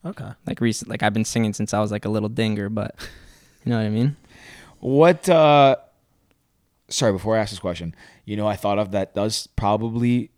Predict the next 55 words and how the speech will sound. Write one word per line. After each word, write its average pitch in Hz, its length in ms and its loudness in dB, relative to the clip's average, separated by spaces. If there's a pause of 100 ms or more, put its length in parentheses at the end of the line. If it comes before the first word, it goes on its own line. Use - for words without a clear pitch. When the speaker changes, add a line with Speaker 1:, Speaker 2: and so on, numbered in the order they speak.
Speaker 3:
the 107 140 0
only 113 360 -2
one 107 240 -2
that 107 100 -2
I 104 80 -2
can 101 140 -4
think 98 220 -6
of 104 140 -6
top - 140 -4
of 101 40 -10
my 104 80 -6
that 95 140 -4
would 90 140 -6
sing, 107 600 -4 (160)
write, 98 420 -2
produce, 98 640 -4
master, 95 600 -8
everything. 113 300 -4
Speaker 1:
Taylor 127 220 4
Swift. - 280 -8 (220)
Speaker 3:
Nope. 98 140 -8 (380)
Speaker 1:
Damn 101 120 -16
it. 104 80 -18 (120)
Speaker 3:
You 123 100 0
won't 143 160 2
guess 127 220 4
it. 95 120 -8 (120)
Bet 113 240 0
you 113 80 -4
no 107 100 -2
one 101 200 -2
will 92 120 -4
guess 82 220 -10
it. 85 120 -12 (760)
Speaker 1:
Give 135 100 -4
me 135 80 4
a - 20 4
hint. 110 240 -2 (1400)
Speaker 3:
You - 100 -20 (120)
just 107 140 -6
won't 107 180 -2
guess 113 260 0
it. 67 140 -14 (340)
Speaker 1:
Give - 100 -14
me 254 60 2
a 175 40 4
Speaker 2:
Like 120 200 4
Speaker 1:
hint. - 40 2
Speaker 2:
old 139 220 6
school, 147 280 4
new 135 180 4
school? 139 180 4
Speaker 3:
No, 160 120 8
they're, 165 140 8
they're 165 680 6